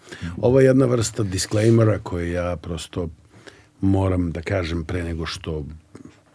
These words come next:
Speaker 2: dam odgovor na ovo.
Speaker 1: Ok.
Speaker 2: Kada se, e, kada se radi o razvoju nekog leka, dakle, sad ne govorimo o leku za spinalnu mišićnu atrofiju,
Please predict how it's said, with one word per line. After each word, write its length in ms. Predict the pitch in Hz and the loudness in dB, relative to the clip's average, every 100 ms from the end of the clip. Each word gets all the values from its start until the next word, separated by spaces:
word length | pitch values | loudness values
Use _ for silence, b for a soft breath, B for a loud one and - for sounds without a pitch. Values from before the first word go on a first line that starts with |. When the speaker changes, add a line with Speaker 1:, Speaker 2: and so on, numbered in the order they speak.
| - | -6
Speaker 2:
dam 260 | 92 85 | -4 -2
odgovor 460 | 82 76 62 58 55 | -4 -6 -10 -14 -16
na 60 | - | -18
ovo. 200 | 90 - - | -18 -18 -18
Speaker 1:
Ok. 140 | 92 - - B B B 110 | -14 -14 -16 B B B -10
Speaker 2:
Kada 260 | - 95 90 | -2 -2 -2
se, 480 | - - 107 104 98 - _ _ b b b b b b b b b _ - | -4 0 2 2 0 -4 _ _ b b b b b b b b b _ -8
e, 360 | 98 92 90 87 _ _ _ _ _ _ _ _ _ _ _ _ | -2 -2 -2 -8 _ _ _ _ _ _ _ _ _ _ _ _
kada 260 | - 101 90 | -4 -2 0
se 160 | - | 0
radi 280 | 113 160 156 | 2 4 6
o 100 | 120 | 6
razvoju 680 | 101 101 110 98 107 85 - - _ _ _ _ _ _ _ _ - | 6 6 6 4 0 0 -6 -20 _ _ _ _ _ _ _ _ -14
nekog 500 | 80 78 - 67 - | -10 -8 -8 -12 -12
leka, 420 | - - _ - - _ B B B | -16 -18 _ -16 -16 _ B B B
dakle, 360 | 127 123 113 120 | -2 -2 0 -2
sad 220 | 117 143 | 0 0
ne 100 | 143 | 0
govorimo 580 | 113 127 151 147 139 120 | 4 6 6 8 6 4
o 420 | - 107 110 107 107 | 2 6 6 6 4
leku 380 | 104 107 107 95 | 4 4 2 -4
za 300 | 82 101 98 | -2 0 0
spinalnu 480 | - 101 104 101 90 | 0 2 4 4 2
mišićnu 480 | 87 - 82 87 | -2 -4 -6 -6
atrofiju, 480 | 73 - - - - | -8 -12 -16 -18 -20